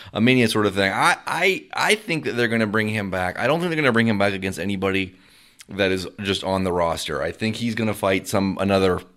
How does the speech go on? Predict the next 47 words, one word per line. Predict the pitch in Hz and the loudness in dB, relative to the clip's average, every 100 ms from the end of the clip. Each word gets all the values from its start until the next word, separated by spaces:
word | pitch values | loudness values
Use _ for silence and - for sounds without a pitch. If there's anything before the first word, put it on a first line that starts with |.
| - - - - - _ _ | -20 -20 -20 -20 -20 _ _
uh, | - 98 95 - - 117 | -4 0 0 -2 -4 0
another | 123 127 123 | 2 4 4
big | 101 107 | 4 2
name. | 101 92 85 | 2 0 -2
I | 92 | -2
think | 107 123 | 2 2
they're | |
gonna | 127 123 | 2 2
bring | 113 117 | 4 4
back | 110 104 | 4 2
somebody | - 107 101 98 | 0 0 2 2
else | 101 98 - | 2 0 -2
that | 95 | -2
hasn't | 98 98 92 | 0 0 -2
been | 90 | -2
around | 110 113 107 | 0 0 0
in | 104 | 0
a | |
while. | 98 98 95 95 92 - | 2 2 4 2 0 -2
Um, | 98 92 90 92 87 - | -2 0 0 -2 -4 -6
there's | 85 98 104 95 | -6 -2 -2 -2
a | |
couple, | 95 117 113 101 | -2 0 0 0
uh, | 98 82 82 | 0 -2 -2
d-, | 101 104 - - _ - - - - - - - 95 - - - - 117 85 85 | -6 -10 -12 -16 _ -20 -20 -20 -20 -20 -20 -20 -20 -20 -20 -16 -16 -14 -12 -6
a | 85 | -4
couple | 117 143 135 | -4 0 2
various | 120 117 107 | 4 4 4
rumors | 117 113 98 | 4 2 2
of | 92 | 2
guys | 104 107 98 | 4 4 2
kinda | 110 101 | -2 -2
getting | 101 | -2
back | 101 98 | -2 -2
in | 95 | -2
shape | - 104 101 | 0 0 -2
to | |
possibly | 87 107 98 90 92 | -2 0 0 0 -6
do | 95 | -4
another | 85 | -4
match. | 85 101 104 98 90 - - - | -4 -2 0 0 0 -2 -4 -8
Steve | - - 107 | -8 -6 -4
Austin | 95 113 113 123 110 | -2 0 -2 -2 -2
is | 95 | -2
one | 107 | 0
of | 107 95 | 0 0
them. | 101 98 | -2 -2